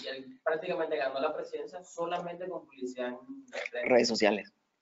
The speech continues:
Speaker 1: Solo con publicidad. Él
Speaker 2: Redes
Speaker 1: ganó y
Speaker 2: sociales.
Speaker 1: él sabía que iba a ganar la campaña y todo por redes sociales. Solamente por eso. Impresionante.
Speaker 2: Me pongo, me, me, me erizo
Speaker 1: Sí, sí, es, es
Speaker 2: de lo,
Speaker 1: brutal.
Speaker 2: de lo que podemos hacer con las redes sociales hoy.
Speaker 1: Hasta ganar la presidencia.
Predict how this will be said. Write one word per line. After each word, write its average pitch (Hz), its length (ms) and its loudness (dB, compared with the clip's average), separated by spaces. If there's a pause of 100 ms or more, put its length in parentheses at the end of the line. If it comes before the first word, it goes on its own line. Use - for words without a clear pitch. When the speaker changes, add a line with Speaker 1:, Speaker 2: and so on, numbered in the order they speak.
(280)
Speaker 1:
Solo 156 260 0
con 160 120 -4
publicidad. 139 360 -8
Él 120 60 -10
Speaker 2:
Redes - 180 -2
Speaker 1:
ganó 196 180 6
y - 40 8
Speaker 2:
sociales. 180 340 8
Speaker 1:
él 175 60 4
sabía 185 260 0
que 196 80 -12
iba 180 140 4
a 185 40 6
ganar 175 360 2 (480)
la - 140 4
campaña - 400 2
y 185 80 0
todo 226 480 4 (140)
por - 200 8
redes - 160 6
sociales. - 320 -10 (260)
Solamente 285 420 2
por - 180 -14
eso. - 160 -20
Impresionante. - 360 -2
Speaker 2:
Me 123 140 12
pongo, 139 800 10 (600)
me, 110 320 4
me, 101 300 0
me 107 160 6
erizo 143 380 4 (460)
Speaker 1:
Sí, 139 160 -8
sí, 127 140 -8
es, - 180 -6
es - 280 -16
Speaker 2:
de 131 160 10
lo, 127 160 12
Speaker 1:
brutal. - 140 -2
Speaker 2:
de 127 100 10
lo 117 160 12
que 117 100 8
podemos 123 500 10 (120)
hacer 127 360 8
con 117 120 8
las 101 120 6
redes 110 220 8
sociales 101 440 0
hoy. 95 140 -4 (280)
Speaker 1:
Hasta 120 120 -8
ganar 117 260 -6
la - 120 -4
presidencia. 117 600 -16